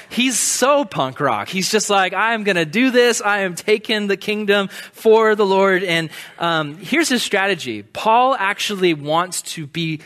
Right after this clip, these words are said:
sent to Caesar, the head guy in all Rome, the emperor. He thinks, "If I can be such a nuisance, if I can be such a pest to the authorities,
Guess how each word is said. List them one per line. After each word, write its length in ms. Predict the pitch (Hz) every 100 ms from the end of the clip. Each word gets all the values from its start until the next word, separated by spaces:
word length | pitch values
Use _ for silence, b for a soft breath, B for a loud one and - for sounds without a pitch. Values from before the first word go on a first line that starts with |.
| B
sent 600 | - - - 175 180 -
to 180 | - 135
Caesar, 680 | - - 208 208 139 98 90
the 120 | 131
head 400 | - 202 220 180
guy 400 | 185 180 175 165 B B
in 100 | 151
all 300 | 160 165 170
Rome, 300 | 151 147 120
the 180 | 120 160
emperor. 520 | 175 196 - 117 98 - B
He 180 | - 262
thinks, 280 | - 226 -
"If 100 | 170
I 120 | 226
can 120 | 285
be 140 | 226 196
such 280 | - 240 285
a 60 |
nuisance, 460 | 233 208 - 151 139
if 80 | 180
I 80 |
can 80 | 190
be 80 | 190
such 180 | - 190
a 60 |
pest 320 | - 208 180 -
to 100 | 170
the 160 | 165
authorities, 640 | 156 175 165 151 127 120